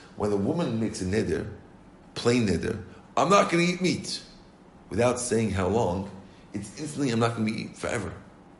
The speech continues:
And that's why maybe the husband has the power to knock. But by nizirut, where if the woman becomes a nazir, it's only thirty days, you might have thunk that the husband doesn't have the power to knock it off, because it's only a limited time. And that's why I need the hekesh to tell you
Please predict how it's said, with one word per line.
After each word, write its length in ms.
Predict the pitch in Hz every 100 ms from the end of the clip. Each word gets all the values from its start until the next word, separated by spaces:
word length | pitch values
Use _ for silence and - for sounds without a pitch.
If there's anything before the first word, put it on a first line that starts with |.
| - - - - - - - - 104
And 100 | 98
that's 340 | 151 202 -
why 200 | 131 113
maybe 480 | 107 117 104 95 - - -
the 80 | -
husband 320 | 101 98 98
has 180 | 92 90
the 60 | -
power 320 | 87 85 92
to 80 | 87
knock. 360 | 82 - - - - - - - -
But 180 | 123 123
by 140 | 120
nizirut, 600 | 110 110 95 92 78 - - - -
where 140 | - 98
if 80 | 98
the 60 |
woman 200 | 98 135
becomes 300 | 117 120 110
a 40 | 98
nazir, 540 | 98 98 120 95 80 - -
it's 140 | -
only 180 | 123 110
thirty 300 | 107 107 101
days, 360 | 82 87 - - - -
you 140 | 147
might 160 | 143 -
have 120 | -
thunk 360 | 143 113 113 - - - - -
that 100 | 113
the 80 | 101
husband 300 | 110 113 104
doesn't 160 | 101 107
have 100 | 107
the 80 |
power 300 | 98 113 113
to 60 | 104
knock 200 | 107 110
it 60 | 156
off, 260 | 151 - - - - -
because 280 | - - 95
it's 100 | -
only 220 | - 110
a 20 | 107
limited 300 | 117 120 127
time. 280 | 160 104 - - -
And 80 | 82
that's 200 | 92 98
why 100 | 101
I 40 |
need 120 | 107 107
the 140 | 110
hekesh 260 | 117 151 147
to 60 |
tell 160 | 139 131
you 200 | 113